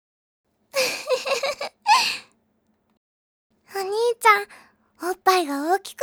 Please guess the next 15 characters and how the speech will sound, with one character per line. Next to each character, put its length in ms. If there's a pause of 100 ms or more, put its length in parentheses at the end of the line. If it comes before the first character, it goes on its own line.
(100)
な 100
っ 40
た 140
の 140
で 160
す 80
か？ 140 (2000)
違 60
う？ 420 (1040)
そ 260
う 60
で 180
す 80
よ 160
ね。 260